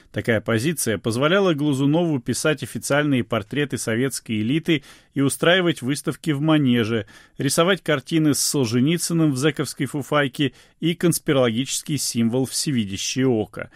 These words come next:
Не стоит думать, что Глазунов стал провластным художником. Это власть стала глазуновской.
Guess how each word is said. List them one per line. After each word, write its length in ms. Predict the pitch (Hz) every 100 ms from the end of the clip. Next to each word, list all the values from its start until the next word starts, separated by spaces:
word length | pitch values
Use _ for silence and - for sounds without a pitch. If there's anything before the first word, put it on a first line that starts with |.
| - - -
Не 120 | 165 175
стоит 500 | - 175 131 101 104
думать, 320 | 156 151 104
что 320 | - 120 113 123
Глазунов 640 | 127 131 131 143 175 -
стал 340 | - 139 143
провластным 680 | 139 151 143 123 110 - 117
художником. 680 | - 139 131 87 92 95 92 - - _
Это 340 | 135 127 151 -
власть 480 | 135 165 135 - -
стала 540 | - - 120 131 120 - _
глазуновской. 880 | 123 131 117 127 101 - - -